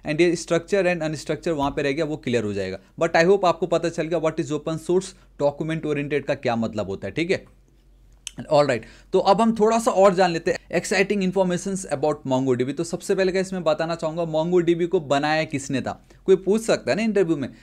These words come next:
तो गाइस, आपको बोलना है, mongo D B को बनाया था एक कंपनी ने, जिसका नाम था गाइस आपका टेन जेन। जी हाँ गाइस, टेन जेन कंपनी का नाम था, but later on उन्होंने अपने कंपनी का नाम चेंज किया। किस में? Obviously mongo D B में। तो अब mongo D B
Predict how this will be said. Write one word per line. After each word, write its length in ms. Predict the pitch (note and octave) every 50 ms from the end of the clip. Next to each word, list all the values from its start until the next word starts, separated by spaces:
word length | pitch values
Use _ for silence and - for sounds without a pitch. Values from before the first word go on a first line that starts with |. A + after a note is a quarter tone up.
| - - _
तो 100 | D#3+ D3+
गाइस, 260 | D3 F3 F#3 F3 F#3
आपको 200 | E3+ - - F#3
बोलना 240 | E3+ F3 F3 F3 F3+
है, 80 | E3+ D#3
mongo 300 | D3 D#3 E3+ F3 E3+ E3+
D 80 | E3
B 40 | E3+
को 100 | E3+ F3
बनाया 240 | D3+ D#3+ D3+ D3+ D3+
था 100 | - E3+
एक 160 | D#3 - -
कंपनी 420 | D3+ C#3 D3 C#3 D#3+ D#3 D#3 D#3
ने, 120 | D#3+ E3+ E3+
जिसका 340 | C#3 C#3+ C3+ - - E3 C#3
नाम 260 | B2+ C3 C#3+ D3+ D#3
था 120 | - D#3
गाइस 260 | C#3+ D3+ D3+ D#3 -
आपका 260 | - B2+ C3+ - - C3
टेन 460 | C3 - - D3 C3+ C3+ C3+ C3 C3 - - - _ B2+
जेन। 420 | A#2 A2 G#2+ B2+ A#2 A2+ A2 A2 G#2+
जी 100 | B2+ D#3
हाँ 140 | D#3 C3+ A#2
गाइस, 220 | A2+ A2 A2+ - - _ _ _ _ -
टेन 300 | D3+ D3+ E3 F3 F3+ E3+ - _ _ _ _ _ B2
जेन 380 | A#2 A2+ C#3 D3+ D#3 D#3+ D#3 - -
कंपनी 340 | D3 C#3+ C#3+ D3 D3 C#3+ C3+
का 100 | C#3 B2+
नाम 260 | A#2 B2+ C#3+ D#3+ F3
था, 160 | F3 F3 D3+
but 120 | D#3+ E3 D#3+
later 320 | - A#2+ B2 C3+ C3+ E3
on 200 | D#3+ E3 E3+ E3+
उन्होंने 300 | D#3+ D#3+ E3 D#3+ F3 E3+
अपने 220 | D#3 - D#3+ E3 D#3+
कंपनी 400 | - D#3 D#3 D3 D#3+ D#3 D#3+ D3+
का 100 | E3 D#3+
नाम 160 | D#3 D3+ D3+
चेंज 260 | - E3 D#3 D#3 D#3
किया। 140 | - E3+ D#3
किस 380 | D#3 - - G3+ F#3+ F#3+ - G#3+
में? 220 | A#3+ B3 - - - _ _ - _ _ _ _ - _ -
Obviously 640 | C#3+ C#3 C3+ C#3+ D3 D#3 D3+ D3+ - E3 F3 F#3+ F#3+ - C3
mongo 400 | B2+ C3 B2+ C3 B2+ C3 C3 B2+ A2+ G2+ C3
D 120 | C3 B2
B 120 | G#2+ A#2 G#2+
में। 160 | G#2 G2+ - - - - _ _ -
तो 60 | E3+
अब 460 | F3+ - F3+ G3 F#3+ F#3+ G3+ - - -
mongo 460 | C3+ C3+ C#3+ D3+ E3+ F#3+ G#3+ G#3+ G3 A3
D 60 | G#3
B 100 | A3